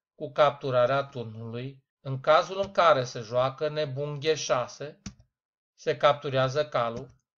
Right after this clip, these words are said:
și nebun H șase, șah prin descoperire și capturarea turnului.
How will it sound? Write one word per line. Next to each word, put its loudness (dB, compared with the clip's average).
și -14
nebun -4
H 0
șase, -4
șah -4
prin -10
descoperire -8
și -16
capturarea -2
turnului. -16